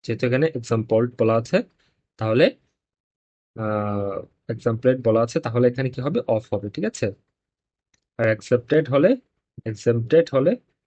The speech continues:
কি হতো? ফর্ম হতো। আচ্ছা, এই তো গেল, আহ, ইংলিশ অংশের।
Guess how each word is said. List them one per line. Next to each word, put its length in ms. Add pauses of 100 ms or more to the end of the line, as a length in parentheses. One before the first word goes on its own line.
(140)
কি 80
হতো? 220
ফর্ম 340
হতো। 160
আচ্ছা, 280 (1800)
এই 100
তো 120
গেল, 140
আহ, 800
ইংলিশ 380
অংশের। 420